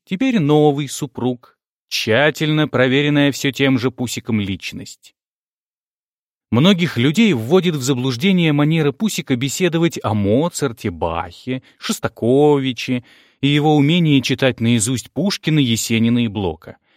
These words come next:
Но я-то хорошо знаю, что приятнейший во всех отношениях старичок сначала раздавит вас,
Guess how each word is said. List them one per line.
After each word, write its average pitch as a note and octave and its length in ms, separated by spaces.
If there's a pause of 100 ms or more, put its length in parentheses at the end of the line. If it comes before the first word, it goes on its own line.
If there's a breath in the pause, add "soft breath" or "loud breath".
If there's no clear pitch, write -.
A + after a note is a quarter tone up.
(420)
Но A#2 220
я-то A3 640
хорошо G#3+ 840
знаю, D#3+ 680
что C3 240
приятнейший F#3 840
во E3 120
всех F3 280
отношениях D3+ 640
старичок C3 760 (380 soft breath)
сначала D#3 520
раздавит C#3+ 760
вас, F2+ 480